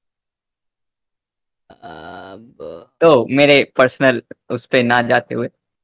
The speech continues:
Speaker 1: अच्छा। तो एकदम crazy सा करना है कुछ।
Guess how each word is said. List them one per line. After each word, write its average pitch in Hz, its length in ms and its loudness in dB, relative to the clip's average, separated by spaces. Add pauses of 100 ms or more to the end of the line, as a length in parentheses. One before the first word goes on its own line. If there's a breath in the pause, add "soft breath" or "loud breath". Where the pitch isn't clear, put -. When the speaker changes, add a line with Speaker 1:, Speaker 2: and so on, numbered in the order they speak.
Speaker 1:
अच्छा। 147 400 -18 (1600)
तो 202 60 -8
एकदम 208 260 -6
crazy 170 640 -4
सा 185 140 -4
करना 127 280 -6
है 120 60 -14
कुछ। - 420 -20